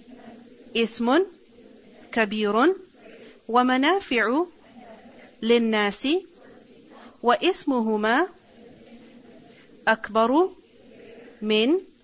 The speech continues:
نفعهما. ويسألونك ماذا ينفقون قل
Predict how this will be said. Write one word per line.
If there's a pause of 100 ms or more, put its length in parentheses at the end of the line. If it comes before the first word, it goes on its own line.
(340)
نفعهما. (1700)
ويسألونك (1120)
ماذا (1300)
ينفقون (1120)
قل